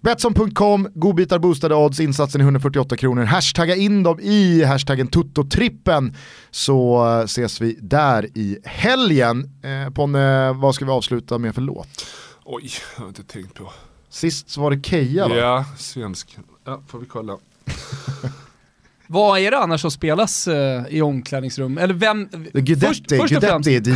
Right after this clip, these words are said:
Speaker 1: J.
Speaker 2: Ja,
Speaker 3: Är det så?
Speaker 2: här, snackar vi landslag så är det Guidetti.
Speaker 3: Varför har det blivit så?
Speaker 2: Lustig kliver in ibland.
Speaker 3: Och markerar, eller?
Speaker 2: Nej, men de är rätt lika. Det är mycket svensk hiphop.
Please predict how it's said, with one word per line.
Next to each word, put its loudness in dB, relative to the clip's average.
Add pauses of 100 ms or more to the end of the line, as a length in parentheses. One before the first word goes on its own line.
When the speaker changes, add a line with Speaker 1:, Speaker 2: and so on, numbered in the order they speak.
(120)
Speaker 1:
J. -2
Speaker 2:
Ja, 2
Speaker 3:
Är 4
det 2
så? -2
Speaker 2:
här, -2
snackar -4
vi 0
landslag 0
så -4
är -2
det -4
Guidetti. -6 (200)
Speaker 3:
Varför 0
har 2
det 2
blivit -2
så? -2
Speaker 2:
Lustig -2
kliver -2
in -2
ibland. -6 (480)
Speaker 3:
Och 2
markerar, 0
eller? 2 (240)
Speaker 2:
Nej, -2
men 2
de 0
är 0
rätt -4
lika. -4
Det -2
är 0
mycket -2
svensk -4
hiphop. -8